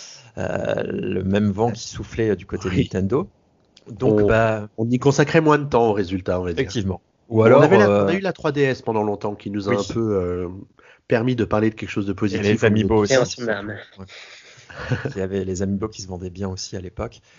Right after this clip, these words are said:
Speaker 1: Donc du coup, bah, il y a le point important, c'est à combien, euh, en est-on arrivé en termes de vente, euh, de la Nintendo Switch ? Eh ben, on en est à soixante-huit virgule trois millions à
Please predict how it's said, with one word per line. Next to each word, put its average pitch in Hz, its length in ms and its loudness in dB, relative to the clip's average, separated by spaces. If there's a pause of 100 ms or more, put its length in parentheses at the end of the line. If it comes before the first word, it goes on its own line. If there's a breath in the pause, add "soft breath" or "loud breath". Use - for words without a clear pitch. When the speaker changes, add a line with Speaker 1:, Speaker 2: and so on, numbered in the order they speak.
(220 soft breath)
Speaker 1:
Donc 107 180 -4
du 117 140 -10
coup, 160 160 -10
bah, 107 400 0
il 101 80 -4
y 101 80 0
a 95 640 -2
le 98 200 2
point 117 280 2
important, 117 440 0
c'est 92 340 -2
à 87 100 -8
combien, 113 480 2
euh, 95 440 0
en 92 120 0
est-on 98 280 0
arrivé 98 360 -2
en 92 80 -2
termes 95 280 -6
de 101 100 -6
vente, 110 380 -6
euh, 92 180 -6
de 90 80 -10
la 87 140 -8
Nintendo 90 500 -8
Switch ? - 400 -6
Eh 101 60 0
ben, 92 160 -6
on 90 180 -6
en 92 140 -4
est 117 160 2
à 92 180 -2
soixante-huit - 1120 -10
virgule 92 480 -8
trois 95 260 -2
millions 92 480 -6
à 92 340 -4